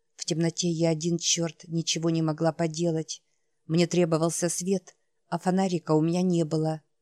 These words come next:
Что ж, хоть я и не принадлежала к хранителям огня,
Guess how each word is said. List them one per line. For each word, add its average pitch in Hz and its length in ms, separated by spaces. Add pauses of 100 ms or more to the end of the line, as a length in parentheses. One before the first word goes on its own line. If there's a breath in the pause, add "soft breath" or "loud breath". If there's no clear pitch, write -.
(340)
Что - 420
ж, - 240 (360)
хоть 180 240
я 175 140
и 170 40
не 180 120
принадлежала 175 800
к - 80
хранителям 170 640
огня, 180 460